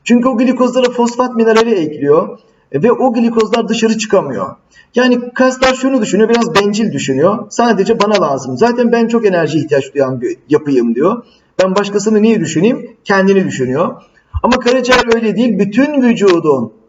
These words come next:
buna kaslar da dahil olmak üzere, bütün vücudun glikoz ihtiyacı için stok yapıyor karaciğer. O yüzden karaciğer glikozu bütün vücuda dağılmış oluyor.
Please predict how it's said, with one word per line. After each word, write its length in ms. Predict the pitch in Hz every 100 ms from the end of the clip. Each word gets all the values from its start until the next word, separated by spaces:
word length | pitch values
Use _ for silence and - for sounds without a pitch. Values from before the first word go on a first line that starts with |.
| -
buna 180 | 208
kaslar 420 | 208 196 196 220 220
da 100 | 165
dahil 260 | 147 139
olmak 320 | 127 117 110
üzere, 260 | - 104 120
bütün 360 | 135 247 285 247
vücudun 480 | 190 196 190 170
glikoz 400 | 156 165 165 160
ihtiyacı 420 | 151 135 151 139 135
için 180 | 131
stok 320 | 117 - 135 -
yapıyor 320 | 110 107 90 - _ _
karaciğer. 680 | 127 113 - 101 151 - - _ -
O 80 | 208
yüzden 240 | 233 220
karaciğer 380 | 196 220 196 190
glikozu 440 | 165 165 160 185 233
bütün 260 | 220 185
vücuda 380 | 151 147 135 117
dağılmış 400 | 127 120 110 -
oluyor. 260 | - -